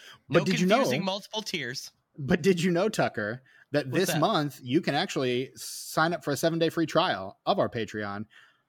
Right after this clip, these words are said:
Speaker 1: so you can see what it's all about without
Speaker 2: Seven
Speaker 1: having to pay any
Speaker 2: days?
Speaker 1: money. Seven days for a full week.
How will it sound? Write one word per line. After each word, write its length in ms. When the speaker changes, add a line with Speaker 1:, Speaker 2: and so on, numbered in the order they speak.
Speaker 1:
so 140
you 80
can 120
see 600
what 180
it's 120
all 140
about 360
without 180
Speaker 2:
Seven 100
Speaker 1:
having 160
to 60
pay 160
any 140
Speaker 2:
days? 40
Speaker 1:
money. 320
Seven 300
days 280
for 160
a 60
full 360
week. 400